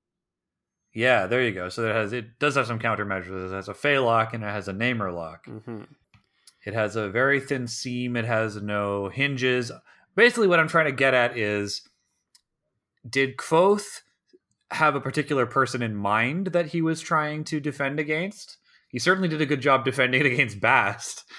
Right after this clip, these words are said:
Speaker 1: Uh, but did he try to defend it against himself, perhaps? Is this the same tack that Kvothe would have used?
Speaker 2: I think he just tried to make it as difficult to get into for a, as wide a variety of people as he could imagine.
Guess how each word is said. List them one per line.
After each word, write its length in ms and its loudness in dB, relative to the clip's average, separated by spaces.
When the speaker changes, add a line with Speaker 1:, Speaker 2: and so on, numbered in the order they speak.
Speaker 1:
Uh, 440 4
but 140 -4
did 140 0
he 200 0
try 220 2
to 100 -2
defend 320 -2
it 60 -2
against 300 -2
himself, 420 -2
perhaps? 400 0
Is 120 -6
this 240 -4
the 120 -8
same 260 -4
tack 280 2
that 140 -8
Kvothe 280 -4
would 80 -2
have 140 -6
used? 380 -12
Speaker 2:
I 180 10
think 280 -4
he 140 -4
just 240 -6
tried 200 4
to 100 -4
make 220 2
it 100 0
as 240 -2
difficult 600 -2
to 80 -6
get 280 0
into 400 -4
for 420 2
a, 300 0
as 220 0
wide 400 6
a 80 6
variety 580 2
of 220 -4
people 400 -2
as 140 -6
he 100 -8
could 160 -6
imagine. 640 -6